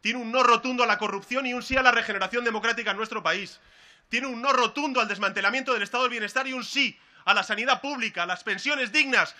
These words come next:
y a la educación pública de calidad y gratuita de nuestros hijos y de nuestras hijas.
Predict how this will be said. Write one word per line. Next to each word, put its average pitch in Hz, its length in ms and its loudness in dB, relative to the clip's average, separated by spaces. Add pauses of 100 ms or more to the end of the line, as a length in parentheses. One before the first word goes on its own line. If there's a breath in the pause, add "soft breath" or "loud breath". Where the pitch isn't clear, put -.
(140 loud breath)
y 196 120 4
a 247 40 10
la 254 60 10
educación 254 460 4
pública 294 420 4
de 247 100 6
calidad 247 460 6 (300)
y 233 80 0
gratuita 277 500 6
de 226 100 4
nuestros 226 300 0
hijos 240 240 0
y 240 40 -2
de 233 100 -2
nuestras 220 320 -2
hijas. 190 280 -2